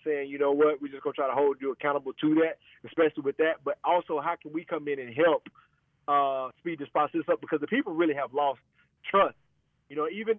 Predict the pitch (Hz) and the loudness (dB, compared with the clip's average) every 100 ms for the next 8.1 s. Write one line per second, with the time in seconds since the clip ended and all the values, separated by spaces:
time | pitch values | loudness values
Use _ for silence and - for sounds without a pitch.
0 | - 226 233 226 208 185 175 220 220 208 | -4 -10 -6 -2 -2 -2 0 2 2 -2
1 | 175 160 202 208 - 175 226 233 - 262 | -2 -6 -2 -2 -4 -6 -4 -4 -4 -6
2 | 175 - 214 170 - 247 220 190 170 185 | -6 2 2 2 -4 2 2 0 -6 -10
3 | 180 160 202 220 190 160 _ _ - - | -8 -4 0 2 0 -4 _ _ -8 -4
4 | 196 185 180 - _ _ _ 180 202 185 | 0 0 0 -6 _ _ _ -6 -4 -2
5 | 175 202 185 - 214 - 180 202 233 147 | 0 -2 -2 -2 -2 0 -2 -2 -4 -6
6 | - _ - 165 175 160 156 165 - - | -12 _ -12 -4 -2 -4 -6 -8 -6 -4
7 | 220 190 233 262 220 190 180 185 220 208 | -4 -2 -2 2 2 2 -2 -2 -2 -2